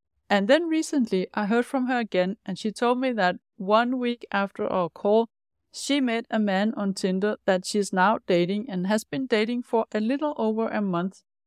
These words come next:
So it's still early days, of course, but it's a big progress compared to before. So you can really get the shift you need to move forward from a call of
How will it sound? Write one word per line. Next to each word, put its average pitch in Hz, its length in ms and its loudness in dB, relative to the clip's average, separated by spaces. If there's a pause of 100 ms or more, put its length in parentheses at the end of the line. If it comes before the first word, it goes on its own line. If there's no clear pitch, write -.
(360)
So - 420 4
it's - 120 -8
still 269 280 4
early 247 320 0
days, 254 360 -2
of 202 140 -6
course, 170 380 -2
but 202 200 0
it's 220 200 -4
a 254 80 2
big 254 400 -4 (140)
progress 208 560 0 (100)
compared 202 480 -6
to 190 140 -10
before. 170 420 -2 (840)
So 196 280 4
you 208 160 0
can 247 240 -2
really 285 280 -2
get 247 280 0
the 247 140 0
shift - 340 -4
you 262 120 2
need 233 280 0
to 262 160 -2
move 202 240 -2
forward 202 420 0
from 196 360 0
a 196 120 -8
call 208 380 0
of 202 240 -2